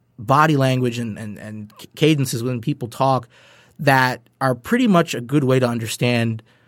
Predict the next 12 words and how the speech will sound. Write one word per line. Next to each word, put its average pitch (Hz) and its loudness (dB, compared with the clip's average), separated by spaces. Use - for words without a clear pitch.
you 139 0
know, 120 2
cognitive 113 0
dissonance. - -12
So, 165 2
for 180 2
instance, 170 0
um, 123 0
here's 214 4
a 185 6
list 165 4
of, 147 0